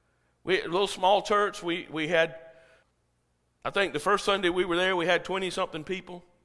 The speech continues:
I had really taught Sunday school classes bigger than the congregation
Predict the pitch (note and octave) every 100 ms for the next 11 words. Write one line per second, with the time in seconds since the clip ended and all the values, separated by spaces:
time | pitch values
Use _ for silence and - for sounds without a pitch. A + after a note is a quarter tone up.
0 | _ _ _ _ _ _ _ _ _ _
1 | _ _ _ _ - F3 D#3 E3 A3+ G3
2 | G#3 F#3+ D#3+ G#3+ G#3+ G3 - E3 E3+ E3
3 | D#3 D#3 C#3+ E3+ F3 E3+ D#3+ D#3 F3+ F3
4 | D#3 D3 F#3 F3 D#3+